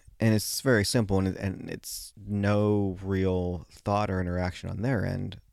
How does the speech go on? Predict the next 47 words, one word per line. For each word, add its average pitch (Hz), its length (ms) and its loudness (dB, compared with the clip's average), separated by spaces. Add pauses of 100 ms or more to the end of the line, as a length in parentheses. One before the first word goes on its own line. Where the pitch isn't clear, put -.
(140)
I'm 104 80 -6
not 101 160 -2
saying 90 140 -6
that's - 120 -10
a - 40 -10
bad 190 320 -6
thing. 92 160 -6
It's - 180 -8
saying, 90 400 -2 (1080)
you - 120 -10
know, 147 60 -2
if - 100 -2
you're 135 80 2
flooded 120 380 6
with 95 220 0 (800)
messages 95 580 0
and 92 160 -4
stuff, 95 380 -2
and 95 140 -2
you 90 80 -2
just, 90 440 -8 (880)
you 92 140 -6
know, 92 200 -8 (280)
kick - 240 -8
back 101 260 -2
one 95 500 2
or 92 100 -2
something 98 260 -6
like 95 140 -8
that, 98 340 -6
that 95 300 -6 (100)
one 101 320 -2
that, 90 140 -6 (1080)
or 117 140 -2
even 139 260 0 (360)
tens 107 280 -6
of 113 80 -4
thousands, 98 500 -6
that, 92 120 -12
you 92 100 -8
know, 92 60 -6
just 90 200 -8
say, 98 240 -4
"Hey, 107 160 -2
thanks 117 300 -4
for - 140 -4
the 107 300 0